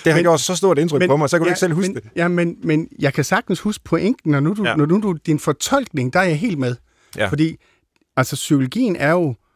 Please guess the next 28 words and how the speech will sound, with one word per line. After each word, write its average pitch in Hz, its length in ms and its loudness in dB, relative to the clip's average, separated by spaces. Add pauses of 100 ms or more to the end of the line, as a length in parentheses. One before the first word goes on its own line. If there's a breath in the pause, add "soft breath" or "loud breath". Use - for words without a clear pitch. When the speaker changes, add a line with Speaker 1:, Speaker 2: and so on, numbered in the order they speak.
(500)
Speaker 2:
langt 185 300 0
hen 180 140 2
ad 147 40 0
vejen 143 400 -2 (180)
en 127 340 -2 (180)
disciplin, 147 560 -2
der 127 80 0
individualiserer 135 720 0
problemer. 117 400 -2
Så 156 140 -6
skal 160 160 -6
vi 131 60 -2
så 151 120 -2
lige 175 120 -2
tilbage 139 320 0
til, 147 240 -2
min 165 240 0 (200)
terapeutiske 135 480 0
uddannelse, 139 360 -2
det 143 40 -4
er 156 40 0
rent 156 120 0
faktisk 151 260 0
gruppeterapi. 131 720 -8 (420 soft breath)
Så - 120 0
det 127 100 0
vil 135 80 -2
sige, 156 280 0